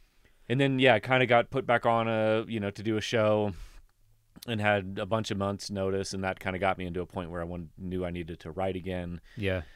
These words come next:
Speaker 1: 'Cause if you're gonna be an artist and you're gonna do it professionally in any context, you know, just, it's simply, it could be one show and you're getting paid for it. That's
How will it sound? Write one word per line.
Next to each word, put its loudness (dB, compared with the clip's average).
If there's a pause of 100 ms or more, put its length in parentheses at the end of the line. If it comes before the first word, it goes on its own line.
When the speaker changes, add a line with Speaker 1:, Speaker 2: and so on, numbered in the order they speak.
(440)
Speaker 1:
'Cause -10
if -4
you're -2
gonna 4
be 2
an 2
artist 4
and -4
you're -2
gonna 0
do 2
it -2
professionally 0 (560)
in -2
any 0
context, -4
you -8
know, -8
just, -10
it's -8
simply, -2
it -6
could -6
be -4
one -4
show -2
and -4
you're -10
getting -8
paid -4
for -6
it. -8 (120)
That's -18